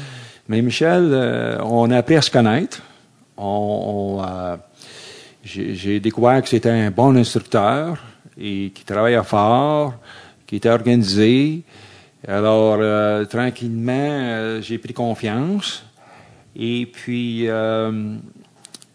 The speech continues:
là, on a fait, on a terminé la saison. Et puis, euh,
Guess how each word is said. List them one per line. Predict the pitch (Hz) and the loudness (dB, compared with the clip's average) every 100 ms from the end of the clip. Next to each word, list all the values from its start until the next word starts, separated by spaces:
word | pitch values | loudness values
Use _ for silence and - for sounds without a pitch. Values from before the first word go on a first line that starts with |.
| - | -14
là, | 120 120 135 | -4 2 6
on | 135 131 120 113 110 | 6 6 4 4 2
a | 117 | 0
fait, | - 123 | -2 -2
on | 123 | 0
a | 117 | 2
terminé | 120 120 123 | 2 4 2
la | |
saison. | 110 117 101 95 117 170 _ - _ 127 _ 87 | 2 2 2 0 -2 -6 _ -20 _ -20 _ -20
Et | 87 92 90 | -16 -14 -14
puis, | - 90 87 87 | -16 -14 -12 -10
euh, | 85 85 82 | -10 -12 -14